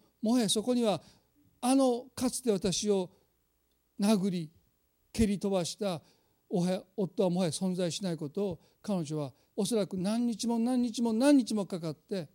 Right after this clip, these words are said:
認めていかなければならない。私たちもそうですね。罪に対して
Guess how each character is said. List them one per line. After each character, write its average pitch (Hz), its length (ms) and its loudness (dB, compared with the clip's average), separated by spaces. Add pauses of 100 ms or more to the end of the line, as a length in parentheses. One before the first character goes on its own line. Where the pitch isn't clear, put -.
(1800)
認 190 200 0
め 185 120 0
て 165 80 -2
い 160 40 -4
か 165 100 -2
な 165 100 0
け 143 40 -6
れ 135 60 -6
ば 147 60 -4
な 143 80 -4
ら 143 60 -2
な 147 100 -2
い。 - 40 -14 (320)
私 196 280 0
た 175 80 -6
ち - 100 -8
も 180 120 -2
そ 196 140 -4
う 190 40 -2
で 160 100 -8
す - 100 -16
ね。 160 120 -10
罪 233 220 -2
に 180 100 0
対 170 240 -2
し - 120 -10
て 165 220 -6